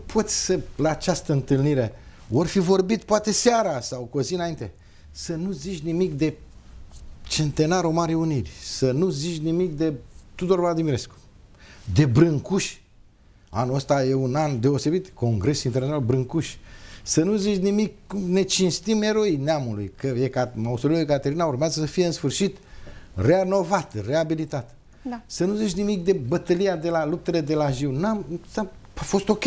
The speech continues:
Speaker 1: sigur, un segment, poate așa o trebuie, sunt eu depășit, și, dar nu-ți depășit, că sunt umblat mai mult decât mulți, le-am spus eu.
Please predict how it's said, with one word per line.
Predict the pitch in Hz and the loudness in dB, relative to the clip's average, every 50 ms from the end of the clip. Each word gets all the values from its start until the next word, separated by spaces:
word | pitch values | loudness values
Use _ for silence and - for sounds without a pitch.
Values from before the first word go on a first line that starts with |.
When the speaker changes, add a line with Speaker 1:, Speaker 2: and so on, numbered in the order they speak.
| 262 233 | 4 4
Speaker 1:
sigur, | - - 233 220 202 226 202 | 4 2 0 2 2 4 4
un | 185 175 | 4 2
segment, | 147 - - 175 147 131 165 220 226 214 - - - - - - - - - | 2 4 4 4 4 2 0 -2 -2 -4 -6 -10 -18 -20 -20 -20 -20 -20 -6
poate | - 165 220 233 233 254 | 0 2 2 4 4 2
așa | 240 - 262 247 | 4 4 4 4
o | 254 | 4
trebuie, | 247 247 247 254 226 247 254 240 | 2 0 -4 -4 -4 -4 -4 -4
sunt | - - 190 151 - | -6 -6 -8 -6 -4
eu | 196 196 | -4 -2
depășit, | 170 185 185 190 185 175 - - 131 117 117 110 101 | 0 -2 -2 -2 -6 -8 -8 -8 -8 -8 -8 -8 -8
și, | 98 90 131 | -4 -4 2
dar | 117 123 147 170 | 4 4 6 6
nu-ți | 196 180 | 4 4
depășit, | 139 143 - 117 110 - 117 | 4 2 2 0 -4 -6 -6
că | - 131 | -4 -4
sunt | 120 - 151 147 135 | -4 -2 -4 -2 0
umblat | 185 196 220 196 139 | 2 2 4 2 2
mai | 123 120 | 0 -2
mult | 123 143 151 | -2 -2 2
decât | 135 139 - - 131 131 | 2 2 2 2 0 -2
mulți, | 160 156 123 - - 110 | 0 -2 -4 -4 -6 -4
le-am | 120 123 | -4 -4
spus | 120 - 180 170 - | -2 -4 -6 -4 -4
eu. | 165 131 - | -4 -4 -4